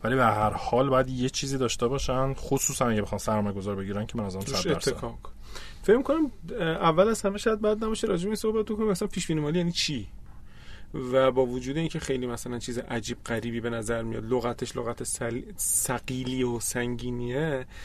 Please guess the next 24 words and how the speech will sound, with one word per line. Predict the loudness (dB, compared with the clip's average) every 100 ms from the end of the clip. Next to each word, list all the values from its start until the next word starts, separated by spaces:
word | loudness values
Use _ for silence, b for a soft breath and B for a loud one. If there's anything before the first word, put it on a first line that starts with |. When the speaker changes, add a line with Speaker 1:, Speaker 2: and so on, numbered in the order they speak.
| B B B 0
Speaker 2:
اه، | 4
ولی | 6 4
خود | 6 4
پیش | 4 0
بینی | 2 2
مالی | 2 2
تکلیفش | 2 2 2 -2 0
معلومه. | 2 2 2 0 -4 B B B -4
پیش | -2
بینی | 2 6
مالی | 6 6
یعنی | 6 6
اینکه | 4 2
ما | 4 4
توی | 4 4 4
بازه | 6 8 8 8 4
زمانی | 4 4 4 2
مشخص | 2 0 -2 -2 -2
چقدر | 2 4
در | 6 6
میاریم، | 6 4 4
چقدر | 2 0
خرج | -2 -6 -6
می‌کنیم. | -10 -12 -14